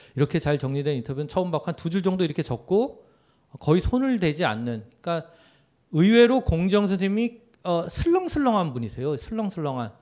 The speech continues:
그러니까 소설 쓸 때와 아닐 때 두 가지 모습이 있는데 그냥 일상에서 되게 슬렁슬렁한 분이라 '아, 이 스타일 차이가 결국은 문제를 이렇게 더 키우지 않았나.' 그런 느낌도 좀 받-, 받았고요. 많은 일들이 좀,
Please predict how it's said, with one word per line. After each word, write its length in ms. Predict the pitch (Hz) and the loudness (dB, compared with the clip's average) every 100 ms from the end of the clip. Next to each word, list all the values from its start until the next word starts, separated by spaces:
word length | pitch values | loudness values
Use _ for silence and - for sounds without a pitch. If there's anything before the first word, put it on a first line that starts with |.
| _ _ | _ _
그러니까 80 | - | 0
소설 280 | - 226 254 | 2 6 4
쓸 160 | 240 220 | 4 -2
때와 520 | - 202 214 240 277 - _ _ | 2 6 6 6 2 -12 _ _
아닐 280 | - 160 180 | -2 0 2
때 120 | 196 | 0
두 160 | - 139 | 0 2
가지 200 | 165 165 | 2 2
모습이 380 | 147 123 139 135 | -4 -4 -8 -6
있는데 600 | 127 120 156 214 277 - _ _ | -6 -6 -4 -6 -6 -16 _ _
그냥 120 | 208 175 | -4 -2
일상에서 420 | 175 226 220 226 | 0 0 0 -2
되게 240 | 147 170 | -2 -2
슬렁슬렁한 680 | - 254 254 226 214 196 175 | -2 -2 -2 0 0 0 0
분이라 520 | 147 131 156 185 110 - - - - - | -4 -2 0 2 0 -6 -16 -14 -16 -8
'아, 120 | 139 | -4
이 120 | 151 | -4
스타일 420 | - - 285 302 294 | -6 -6 0 0 0
차이가 440 | - 247 226 226 | -2 -2 2 2
결국은 720 | 220 147 147 160 185 196 190 175 _ _ _ _ _ _ | 2 -2 -2 -4 -2 -2 -4 -8 _ _ _ _ _ _
문제를 720 | 139 160 156 175 175 196 175 | -4 -2 0 2 4 4 2
이렇게 200 | 131 175 | 0 -4
더 180 | 170 - | -4 -6
키우지 380 | - 262 233 | -8 -6 0
않았나.' 360 | 220 180 170 165 | 0 0 -2 -4
그런 240 | - 143 143 | -4 -4 -4
느낌도 380 | 120 127 127 160 | -8 -8 -10 -10
좀 100 | 160 | -10
받-, 300 | 110 117 - | -8 -8 -10
받았고요. 640 | - 120 120 - 131 131 - | -10 -6 -6 -8 -8 -8 -8
많은 340 | 110 127 202 | -8 -4 0
일들이 340 | 214 196 202 208 | 0 -2 -4 -4
좀, 280 | 190 185 | -4 -4